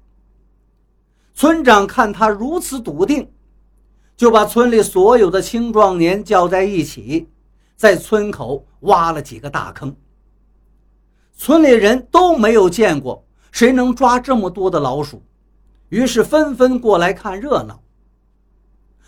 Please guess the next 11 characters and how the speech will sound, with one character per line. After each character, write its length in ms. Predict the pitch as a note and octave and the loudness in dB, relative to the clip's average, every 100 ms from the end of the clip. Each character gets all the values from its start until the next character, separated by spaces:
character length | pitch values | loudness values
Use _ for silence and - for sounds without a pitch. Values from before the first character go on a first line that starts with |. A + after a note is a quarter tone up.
| _ | _
只 200 | - A#3 | 2 2
见 160 | B3 B3 | 4 4
二 280 | C4 A#3+ F3+ | 6 4 4
狗 220 | D3+ C#3+ | 0 0
子 260 | G3 G#3 _ _ _ | -2 -4 _ _ _
嘴 280 | G#3+ B3+ C4+ | 2 2 2
里 180 | A3 | 2
念 320 | A3+ D4 A#3 G#3+ | 4 2 2 0
念 240 | A#3 F#3 | 0 0
有 180 | C#3 E3 | -2 -6
词， 400 | E3+ F3 C4 | -6 -4 -4